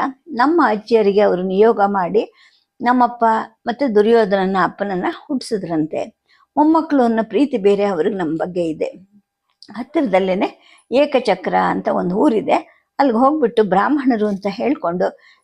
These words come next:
ಭಿಕ್ಷೆ ಬೇಡಿ ಜೀವನ ಮಾಡ್ತಾ ಇರಿ, ಕೆಲವು ದಿನ ಕಳೀಲಿ. ನಾನು ಈಗ ಕುರುನಾಡಿಗೆ ಹೋಗ್ತಾ ಇದ್ದೀನಿ, ಇನ್ನೊಂದ್ ಏಳೆಂಟು ತಿಂಗಳಲ್ಲಿ ಈ ಕಡೆ ಬರ್ತೀನಿ. ಅಷ್ಟರಲ್ಲಿ ವಿದುರನ ಕೈಲಿ ಮಾತಾಡಿ ಮುಂದೆ ನೀವ್ ಏನ್ ಮಾಡ್ಬೇಕು ಅಂತ ನಾನು ಹೇಳ್ತೀನಿ" ಅಂತ ಅವ್ರು ಹೇಳಿದ್ರು.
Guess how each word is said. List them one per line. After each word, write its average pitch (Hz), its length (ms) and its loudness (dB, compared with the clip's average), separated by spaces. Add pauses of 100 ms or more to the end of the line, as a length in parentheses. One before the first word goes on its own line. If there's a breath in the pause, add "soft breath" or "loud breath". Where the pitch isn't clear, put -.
(100)
ಭಿಕ್ಷೆ 269 340 2
ಬೇಡಿ 202 380 0
ಜೀವನ 233 360 0
ಮಾಡ್ತಾ 190 400 -2
ಇರಿ, 170 580 -6
ಕೆಲವು 339 260 0
ದಿನ 226 160 0
ಕಳೀಲಿ. 196 880 0 (160)
ನಾನು 277 380 0
ಈಗ 226 240 -2
ಕುರುನಾಡಿಗೆ 226 640 0
ಹೋಗ್ತಾ 208 400 -4
ಇದ್ದೀನಿ, 160 480 -4 (380)
ಇನ್ನೊಂದ್ 294 260 4
ಏಳೆಂಟು 285 460 4
ತಿಂಗಳಲ್ಲಿ 214 640 0
ಈ 262 80 -8
ಕಡೆ 190 240 0
ಬರ್ತೀನಿ. 180 580 -2 (480 soft breath)
ಅಷ್ಟರಲ್ಲಿ 311 520 2
ವಿದುರನ 269 440 4
ಕೈಲಿ 202 280 0
ಮಾತಾಡಿ 180 760 -2 (180)
ಮುಂದೆ 349 260 2
ನೀವ್ 208 200 -2
ಏನ್ 190 180 0
ಮಾಡ್ಬೇಕು 190 440 -2
ಅಂತ 180 220 -4
ನಾನು 156 180 -2
ಹೇಳ್ತೀನಿ" 185 760 -4 (420)
ಅಂತ 202 300 -2
ಅವ್ರು 226 200 -4
ಹೇಳಿದ್ರು. 202 460 -2